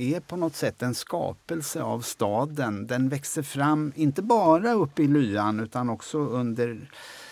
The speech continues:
eh, nervösa vandringar i stan. Och frihet kan han tydligen bara få i Sibirien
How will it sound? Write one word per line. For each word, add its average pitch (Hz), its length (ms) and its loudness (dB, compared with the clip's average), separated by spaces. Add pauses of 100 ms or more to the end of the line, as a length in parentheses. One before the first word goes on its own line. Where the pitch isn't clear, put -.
(220)
eh, 90 440 -10 (140)
nervösa 117 600 2
vandringar 107 920 0 (140)
i 95 380 -4 (220)
stan. 92 480 -4 (340)
Och - 400 -4 (160)
frihet 180 680 -2
kan 135 320 0
han 165 280 -2
tydligen 139 680 0
bara 123 340 2
få 101 460 -4 (260)
i 110 80 -4
Sibirien 107 840 -2